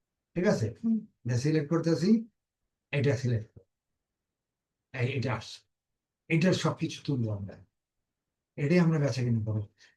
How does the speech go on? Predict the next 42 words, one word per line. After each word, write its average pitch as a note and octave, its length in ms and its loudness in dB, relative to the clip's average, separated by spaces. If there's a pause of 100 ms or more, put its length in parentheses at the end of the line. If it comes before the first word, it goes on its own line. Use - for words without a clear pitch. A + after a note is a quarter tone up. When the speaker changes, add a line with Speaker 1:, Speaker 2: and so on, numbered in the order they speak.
(140)
Speaker 1:
Amazon F3 340 6
এলোমেলো E3 380 6
ভাবে C#3 220 4
দিয়ে C3 200 0
আসে, A#2 240 0
দেন C3 200 -2
প্রাইস C3 300 -2
দিছে B2 200 0
কোনো, C3 380 -4 (320)
কেউ G3 180 8
বুঝে C3+ 260 6
না। A#2 340 2
এটা C#3+ 180 -2
আমরা F3 200 6
ছাড়া E3 200 2
কেউ D3+ 200 -4
বুঝে A2 180 0
না। G#2 120 -6 (640)
এই C3 160 0
টোয়েন্টি D3 280 2
থ্রি C#3+ 180 0
পার্সেন্ট, B2+ 600 -4
এইটা, B2 360 -2
সেটা, A2+ 240 -2 (480)
কিছু। D#3+ 180 4 (240)
এগুলো F#3+ 240 6
আমাকে E3+ 220 6
এখন D3+ 140 4
সাজাইতে C3+ 480 0
হবে। - 100 -10 (180)
কিভাবে F3+ 300 4
সাজানো F3 280 -2
না G3 180 4
বেশি। A#2 220 -6 (840)
কাস্টমার F#3 340 2
কাছে F#3 200 4
দিতে F3+ 180 6
হলে F3+ 120 4
সাজাই E3 300 0
দিতে A2+ 180 -4
হবে। G#2+ 120 -10 (120)
Speaker 2:
হুম। A3 260 2